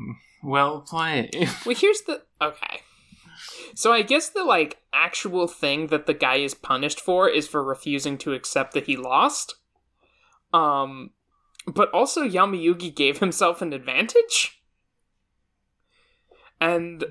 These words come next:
Speaker 1: Did he?
Speaker 2: I mean, he did, he stood on the side where the pendulum was, like, farther away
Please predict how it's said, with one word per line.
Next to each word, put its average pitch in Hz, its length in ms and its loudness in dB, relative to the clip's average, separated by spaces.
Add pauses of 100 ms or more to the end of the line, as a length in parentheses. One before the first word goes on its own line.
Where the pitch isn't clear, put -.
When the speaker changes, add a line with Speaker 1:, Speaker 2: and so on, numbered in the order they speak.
Speaker 1:
Did 254 240 0
he? 427 540 -2 (260)
Speaker 2:
I 165 100 -6
mean, 185 200 -2
he 170 160 -10
did, 247 280 2
he 226 440 -2
stood - 380 -2
on 381 180 2
the 254 100 4
side 190 720 0 (260)
where 165 540 4
the 156 600 4 (220)
pendulum 170 640 2
was, 147 180 -2
like, 135 160 2
farther 147 520 2
away - 580 -2